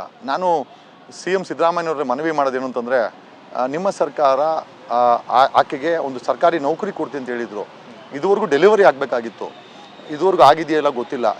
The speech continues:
ಯಾಕೆ ಅಂತಂದ್ರೆ ಬರೀ ಬಾಯಿ ಮಾತಲ್ಲಿ ಪಕೋಡ ಹಾಕರೆ ಹೆಂಗೆ? ನಿಜವಾಗ್ಲೂ ತಿನ್ನಿಸ್ಬೇಕಲ್ಲ ಇವ್ರು. ಆ, ಆ, ಆ, ಇವ್ರಿಗೆ ಯಾರಿಗೆ, ಖರ್ಗೆ, ಪ್ರಿಯಾಂಕಾ ಖರ್ಗೆ ಅವ್ರಿಗೆ ಟ್ರಸ್ಟ್‌ಗೆ ಐದು ಎಕರೆ ಕೊಟ್ಟವ್ರೆ.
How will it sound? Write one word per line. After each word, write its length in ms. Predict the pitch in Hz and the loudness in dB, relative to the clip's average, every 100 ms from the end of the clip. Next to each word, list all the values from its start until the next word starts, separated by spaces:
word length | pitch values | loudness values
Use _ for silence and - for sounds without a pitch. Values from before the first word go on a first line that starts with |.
| 143 | -2
ಯಾಕೆ 180 | 170 | 0
ಅಂತಂದ್ರೆ 520 | 208 190 180 190 156 - - - | 0 0 0 6 4 4 -8 0
ಬರೀ 120 | 170 | 2
ಬಾಯಿ 240 | 139 156 | 8 6
ಮಾತಲ್ಲಿ 380 | 202 202 185 185 | 8 4 4 0
ಪಕೋಡ 280 | 180 143 175 | 2 4 4
ಹಾಕರೆ 240 | 165 160 | 4 2
ಹೆಂಗೆ? 280 | 143 131 143 113 - | -2 0 0 0 -6
ನಿಜವಾಗ್ಲೂ 320 | 143 143 190 196 | -6 2 2 2
ತಿನ್ನಿಸ್ಬೇಕಲ್ಲ 560 | 160 175 180 151 143 | -4 -4 -2 0 2
ಇವ್ರು. 340 | 131 127 139 - - 110 - | 2 2 2 0 -10 -4 0
ಆ, 120 | 208 196 - - - | 0 -2 -14 -6 0
ಆ, 300 | 147 143 131 - - - - - | 4 4 4 -2 -16 -20 -14 -6
ಆ, 340 | 135 143 139 | 2 4 4
ಇವ್ರಿಗೆ 280 | 143 214 160 | 2 2 2
ಯಾರಿಗೆ, 480 | 143 160 175 147 117 - - - | 4 6 6 6 4 -2 -18 2
ಖರ್ಗೆ, 300 | 170 190 196 | 4 8 6
ಪ್ರಿಯಾಂಕಾ 380 | - 214 220 196 | 6 2 4 4
ಖರ್ಗೆ 240 | 170 175 | 4 8
ಅವ್ರಿಗೆ 240 | 185 156 | 6 6
ಟ್ರಸ್ಟ್‌ಗೆ 360 | 151 185 - 180 | 2 0 -2 4
ಐದು 240 | 151 175 | 6 6
ಎಕರೆ 160 | 196 185 | 4 4
ಕೊಟ್ಟವ್ರೆ. 420 | 165 151 127 95 | 2 2 2 0